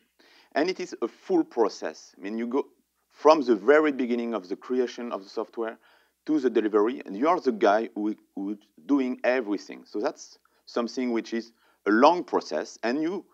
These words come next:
gonna iterate over the, the code, you're gonna change the, the software, you're gonna have several versions and so on. So that's a long process.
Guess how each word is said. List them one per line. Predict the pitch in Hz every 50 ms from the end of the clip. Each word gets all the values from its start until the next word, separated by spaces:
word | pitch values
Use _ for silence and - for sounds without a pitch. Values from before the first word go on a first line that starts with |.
| _ _ _ -
gonna | - 117 123 117 - -
iterate | 120 143 - 147 123 104 80 71 - - - - _ _ _ _ _ -
over | 69 76 73 80 80 76
the, | 76 78 _ - -
the | 65 -
code, | - - 69 73 82 85 85
you're | - 71
gonna | 82 85 82 80
change | - - 95 92 95 85 80
the, | 87 82
the | 76 73 80 76
software, | - - 90 - - - 92 92
you're | 92 90 80
gonna | 80 80 82
have | - 80 - _
several | - - 98 95 95 90 85
versions | 85 95 95 - - 98 90 90
and | 87 87
so | - - 78
on. | 71 65
So | - 107
that's | 160 180 - - _ _ - _ _ _ -
a | 87
long | 85 85 95 226 269
process. | - - - - - - 160 202 - - - -